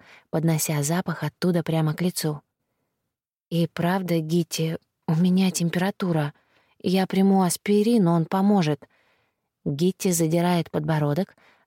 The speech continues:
она указывает на компьютер. "Это из-за него ты болеешь".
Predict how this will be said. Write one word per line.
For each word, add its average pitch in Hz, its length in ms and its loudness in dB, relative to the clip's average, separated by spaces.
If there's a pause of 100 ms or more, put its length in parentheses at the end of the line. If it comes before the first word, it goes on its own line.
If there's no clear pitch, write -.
она 175 360 2
указывает 185 560 0
на 175 140 0
компьютер. 185 640 -2 (1600)
"Это 226 300 0
из-за 220 300 4
него 233 400 4
ты - 140 -2
болеешь". 175 720 0